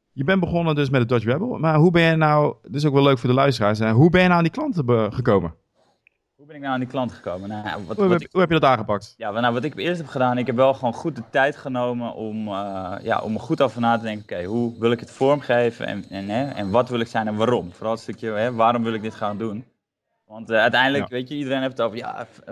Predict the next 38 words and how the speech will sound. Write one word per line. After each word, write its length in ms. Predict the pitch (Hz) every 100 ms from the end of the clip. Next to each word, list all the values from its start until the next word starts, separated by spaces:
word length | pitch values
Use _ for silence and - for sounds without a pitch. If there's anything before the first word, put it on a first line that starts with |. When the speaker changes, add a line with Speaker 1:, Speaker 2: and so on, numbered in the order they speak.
| -
Speaker 2:
vrije 320 | 123 117 120
business. 440 | 110 117 120 120
Kijk, 160 | 117 113
ik 120 | 117
zit 140 | 120 123
nu 100 | 120
lekker 220 | 123 120
op 100 | 113
Bali, 400 | 120 123 104 107
dus 180 | 107 -
stel 220 | 123 110
je 80 | 110
een 80 |
mooie, 500 | 113 120 117 113 107 110 _ _ _ _ _
beeld 220 | 127 135
je 60 |
in 60 | 135
een 60 | 131
mooi 120 | 135
lekker 200 | 135 123
zwembadje 540 | - 139 131 127 127
en, 220 | 110 117 120
eh, 240 | 117 117
dertig 220 | 123 117
graden. 520 | - 135 135 98 98
Alleen, 380 | - 110 107 104 - _ _
ja, 160 | 113 -
zo 200 | - 127
vrij, 460 | - 135 123 117 107
weet 160 | 120
je, 60 | 156
het, 80 | 143
het 160 | 131
is 120 | 143
wel 120 | 147 139
keihard 300 | 143 127 117
werken 260 | 143 120
gewoon. 180 | - 85